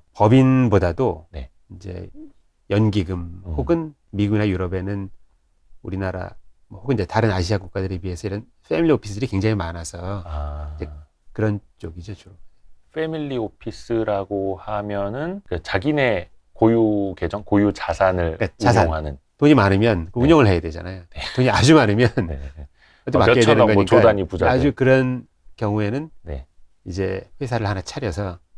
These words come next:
Speaker 2: 예, 예, 예.
Speaker 1: 운영을 하는 거죠. 네.
Speaker 2: 음, 음.
Speaker 1: 근데 그런 데들이 굉장히 많으니까.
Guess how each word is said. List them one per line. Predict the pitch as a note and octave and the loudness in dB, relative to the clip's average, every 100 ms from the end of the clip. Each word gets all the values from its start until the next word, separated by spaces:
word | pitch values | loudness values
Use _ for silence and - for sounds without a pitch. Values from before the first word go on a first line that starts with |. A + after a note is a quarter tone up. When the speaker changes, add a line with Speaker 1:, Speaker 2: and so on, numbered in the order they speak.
| - | -10
Speaker 2:
예, | E2+ | -6
예, | C2+ C2 C2 C#2 | -6 -8 -10 -14
예. | C2 - _ - | -16 -18 _ -4
Speaker 1:
운영을 | G#2 G2+ G2 | 0 0 0
하는 | F2+ | -4
거죠. | E2 | -6
네. | E2 - _ _ E2 | -8 -16 _ _ -8
Speaker 2:
음, | D2 C#2+ D#2+ | -6 -8 -10
음. | |
Speaker 1:
근데 | D2 C#2+ | -8 -6
그런 | - A2 G#2+ | -2 -2 0
데들이 | G#2 G2+ A2 A2 _ _ | -2 -2 -2 -4 _ _
굉장히 | G2+ G#2 B2 | 0 2 2
많으니까. | F2+ E2 D#2 - | 0 -6 -12 -16